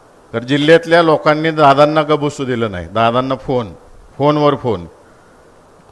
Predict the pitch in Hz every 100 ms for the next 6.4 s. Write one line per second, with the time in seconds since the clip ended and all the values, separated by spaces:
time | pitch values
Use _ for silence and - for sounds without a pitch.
0 | - 120 131 147 151 151 156 156 156 156
1 | 170 165 131 98 98 _ - 127 135 151
2 | 170 170 151 160 156 147 147 139 135 135
3 | 135 135 131 127 127 92 90 92 85 87
4 | 87 85 - _ - _ _ - - 98
5 | 117 143 147 - 165 156 156 156 - 156
6 | 156 156 147 135